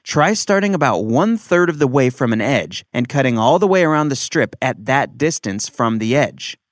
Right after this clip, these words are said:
What do you think will happen? And what really does happen? After you've done these experiments,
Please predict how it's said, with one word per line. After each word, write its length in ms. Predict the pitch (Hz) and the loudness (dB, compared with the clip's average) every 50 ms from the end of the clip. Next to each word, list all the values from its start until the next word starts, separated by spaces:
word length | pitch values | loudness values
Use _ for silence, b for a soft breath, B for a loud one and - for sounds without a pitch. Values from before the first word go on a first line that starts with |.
| _ _ _ | _ _ _
What 100 | - 123 | 0 0
do 80 | 147 180 | 2 2
you 80 | 185 175 | 0 0
think 200 | - 175 160 - | -2 -2 -2 -2
will 120 | 147 139 | -2 -2
happen? 460 | 147 165 180 - - 87 - 67 - _ _ _ _ _ _ - | 0 -2 -2 -2 -4 -6 -8 -10 -16 _ _ _ _ _ _ -10
And 320 | - 104 104 107 107 104 | -8 -6 -4 -4 -6 -6
what 280 | 104 104 117 127 - - | -4 -2 -2 -2 -2 -4
really 340 | 110 113 113 113 117 123 127 | -4 -4 -2 0 0 -2 -2
does 340 | 113 - 127 160 196 151 107 | -2 -2 0 0 0 -2 -6
happen? 500 | 104 101 - - - - - - - _ _ _ _ _ _ _ _ _ _ _ _ _ _ _ | -8 -10 -10 -12 -12 -16 -20 -20 -20 _ _ _ _ _ _ _ _ _ _ _ _ _ _ _
After 260 | 151 151 151 - 143 | -2 -2 -2 0 0
you've 280 | 143 151 156 156 139 123 | 2 2 2 2 2 2
done 220 | 139 156 196 214 | 2 2 4 4
these 180 | 190 147 107 107 | 2 2 0 -2
experiments, 640 | 92 - - - 113 101 95 92 104 123 135 - | -4 -6 -4 -2 -2 -2 -2 -2 -4 -4 -6 -6